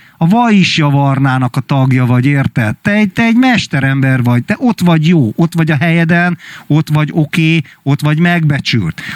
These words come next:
Hagyd a picsába ezeket az áltudományos szarokat, mert csak kiröhögteted magadat, és a spiritualitást is berántod a sárba.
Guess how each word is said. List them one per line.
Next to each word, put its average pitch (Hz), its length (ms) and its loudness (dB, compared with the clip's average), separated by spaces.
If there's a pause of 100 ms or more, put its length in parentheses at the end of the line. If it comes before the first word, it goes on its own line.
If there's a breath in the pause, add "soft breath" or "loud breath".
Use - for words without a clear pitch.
Hagyd 185 300 0
a 185 40 0
picsába 160 540 -2
ezeket 135 320 -2
az 139 120 0
áltudományos 135 720 0
szarokat, 147 460 -2
mert 143 140 -2
csak - 180 -6
kiröhögteted 139 720 0
magadat, 170 460 0
és 175 120 -2
a 190 40 -2
spiritualitást 147 880 0
is 135 120 0
berántod 135 480 -2
a 123 60 0
sárba. 113 500 -2